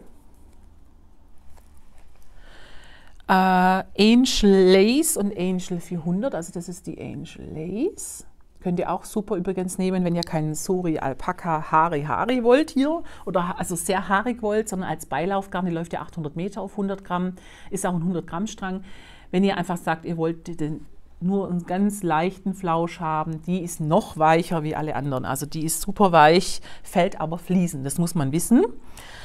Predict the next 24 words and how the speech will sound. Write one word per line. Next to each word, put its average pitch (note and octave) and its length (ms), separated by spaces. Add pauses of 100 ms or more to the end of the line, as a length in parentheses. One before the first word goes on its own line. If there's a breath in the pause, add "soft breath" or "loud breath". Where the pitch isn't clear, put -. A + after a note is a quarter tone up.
(440 loud breath)
Dann C#4 480 (100)
einmal A3+ 520
die G#3 160
Sunset G3 640
auf F3+ 160
der F#3 140
Suri G3+ 400
Deluxe F#3+ 480
und F#3+ 140
Suri F#3 360
achthundert B3+ 640
habe G3 140
ich F#3 100
sie - 120
auch - 260
gefärbt. B3 500
Das G3 80
sieht - 140
auch E3+ 100
ähnlich D#3+ 440
aus, A3+ 600
auch - 220
ganz G3 340
zart. G#3 800